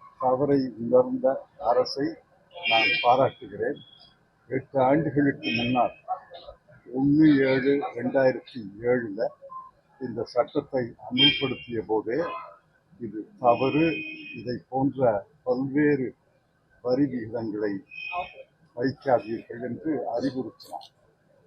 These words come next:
அப்ப தலைமை பொருளாதார ஆலோசகர் திரு அரவிந்த் சுப்பிரமணியம் அவர்களும் இது தவறு என்று அறிவுறுத்தினார். ஆனால் அன்று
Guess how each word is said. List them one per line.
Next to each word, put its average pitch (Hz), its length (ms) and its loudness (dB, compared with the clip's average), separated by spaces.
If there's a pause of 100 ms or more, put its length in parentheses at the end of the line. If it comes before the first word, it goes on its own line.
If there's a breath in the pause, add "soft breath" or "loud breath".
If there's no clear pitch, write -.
அப்ப 120 580 0
தலைமை 139 440 4 (1200)
பொருளாதார 127 840 4
ஆலோசகர் 117 760 -2
திரு 107 260 -8 (160)
அரவிந்த் 123 320 -6
சுப்பிரமணியம் 120 680 -6
அவர்களும் 113 560 -6 (460)
இது 110 160 -12 (100)
தவறு 139 480 4
என்று 127 460 -4 (120)
அறிவுறுத்தினார். - 840 0 (540)
ஆனால் 147 460 4
அன்று 123 720 -2